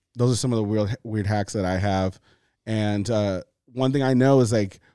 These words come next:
once you get on the floor and you start doing stretches and little things,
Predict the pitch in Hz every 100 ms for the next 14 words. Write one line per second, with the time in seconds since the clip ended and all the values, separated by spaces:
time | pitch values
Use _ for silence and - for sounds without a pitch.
0 | _ 139 147 165 180 160 151 147 143 139
1 | 127 135 127 123 117 - 139 117 131 120
2 | 117 117 110 113 117 110 120 110 110 104